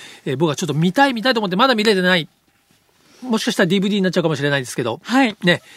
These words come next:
Speaker 1: これはね、えー、フォーシーズンっていうね、実在のバンドをモデルにした、ビートルズよりさらに前にアイドル的に売れた、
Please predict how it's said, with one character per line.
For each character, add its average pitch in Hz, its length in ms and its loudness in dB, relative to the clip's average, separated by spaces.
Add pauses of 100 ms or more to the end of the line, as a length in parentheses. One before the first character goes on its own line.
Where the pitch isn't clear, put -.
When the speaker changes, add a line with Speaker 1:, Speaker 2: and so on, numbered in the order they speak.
(460)
Speaker 1:
こ 180 120 0
れ 196 100 4
は 190 160 4
ね、 180 160 2
え 147 600 0
ー、 127 40 -6
フ 269 140 0
ォ - 40 6
ー - 40 2
シ 277 180 2
ー - 20 -2
ズ 165 140 0
ン 139 60 -2
っ - 20 -
て - 160 -2
い 107 80 0
う - 20 -6
ね、 139 300 -2
実 151 240 -6
在 190 160 6
の 165 160 2
バ 147 160 0
ン 143 80 -4
ド 131 160 0
を 120 40 -4
モ 123 120 -8
デ 110 100 -8
ル 101 80 -16
に 107 80 -16
し 180 100 -10
た、 147 220 -2 (420)
ビ 262 360 6
ー - 40 -4
ト 180 140 -4
ル 151 80 -4
ズ 131 160 -12
よ 139 80 -4
り 127 380 -2
さ - 180 -4
ら 294 80 4
に 196 80 0
前 285 420 0
に 269 360 -4 (240)
ア 156 120 2
イ 143 60 0
ド 139 80 -2
ル 120 80 -4
的 123 160 -4
に 135 100 -8
売 165 100 -2
れ 156 100 2
た、 135 240 0